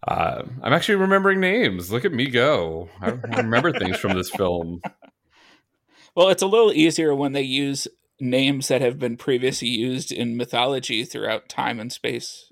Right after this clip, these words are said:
Speaker 1: in memoriam. Uh,
Speaker 2: Well, because these characters are the ones who inspired those names, so
Speaker 1: I
Speaker 2: it
Speaker 1: know.
Speaker 2: works. Um,
Speaker 1: Yeah.
Speaker 2: but no, for sure. Um, any final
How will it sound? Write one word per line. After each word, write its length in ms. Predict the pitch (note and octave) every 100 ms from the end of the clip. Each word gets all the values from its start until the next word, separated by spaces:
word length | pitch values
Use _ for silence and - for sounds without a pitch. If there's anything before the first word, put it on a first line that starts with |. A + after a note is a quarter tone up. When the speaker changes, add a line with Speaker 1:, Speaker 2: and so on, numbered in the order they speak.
| -
Speaker 1:
in 120 | C3+
memoriam. 600 | C3+ C3 C3+ B2 - - _ _ - - _ -
Uh, 80 | - - - _ _ _ -
Speaker 2:
Well, 160 | - A2
because 460 | G2 F2+ F2+ D#2+ F2+
these 560 | F#2+ F#2 E2+ E2 - -
characters 460 | - G#2 G2+ F#2+ E2
are 140 | D#2+
the 140 | D#2 E2+
ones 320 | E2+ E2 D#2+
who 140 | E2+
inspired 560 | C#2+ D2+ - B2 C3+ D#2+
those 220 | D#2 E2
names, 380 | - - D#2+ E2
so 400 | - F2+ - -
Speaker 1:
I 220 | - B2 F#2
Speaker 2:
it 220 | F2 -
Speaker 1:
know. 300 | D#2+ - F2
Speaker 2:
works. 800 | F#2 G2+ G#2 F2+ - - - - _ _ _ _ -
Um, 400 | F2+ E2+ D2+ B1+
Speaker 1:
Yeah. 300 | F2 E3 - _ _ _ _ _ _ _
Speaker 2:
but 160 | A2
no, 220 | A2+ G#2 E2+
for 140 | C#3+
sure. 480 | C3 B2+ D#2+ D#2 - _ - - - _ -
Um, 600 | G2 F#2+ F2+ E2+ D#2 F#2 - _ _ _ -
any 140 | G#2+
final 480 | G2+ G#2 G#2 G2+ G2+